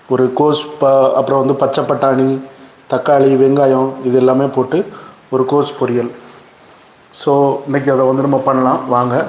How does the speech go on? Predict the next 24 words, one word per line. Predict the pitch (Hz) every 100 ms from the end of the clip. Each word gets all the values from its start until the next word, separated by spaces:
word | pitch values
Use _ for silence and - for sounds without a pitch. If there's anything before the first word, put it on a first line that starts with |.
| - -
முதல்ல | 127 135 151
வந்து | 139 131 170 - - - - -
இந்த | - 127
வெண்டைக்காவை | 131 151 175 180 170 143
வந்து | 131 135 151
நம்ம | 143 131
வந்து | 123 135 175 - - - - - - - - -
கொஞ்சம் | - 147 139
நல்லா | 135 147 147
<clears throat> | - - - - 147 - - - - - - - - - - - 143
வதக்கிட்டோம்னா | 147 175 170 160 151 139 156
குழம்பு | 170 147 156 160
வந்து | 139 139
ரெடி | 131 131
ஆயிரும். | 127 120 139 - - - - - - -
So, | - 135
வெண்டைக்காவை | 131 139 147 147 143 131
வந்து | 127 131 185 208 - - - - - - - - -
இதுல | - 131 127
வந்து | 127
நல்லா | 127 127
வதக்கிக்கலாம். | 120 123 135 123 120 120 - - - - - - - - - - - - - - - - - - - - - - - - - - - - - - - 135
வெண்டைக்காய் | 131 151 170 190 165
வந்து | 147 160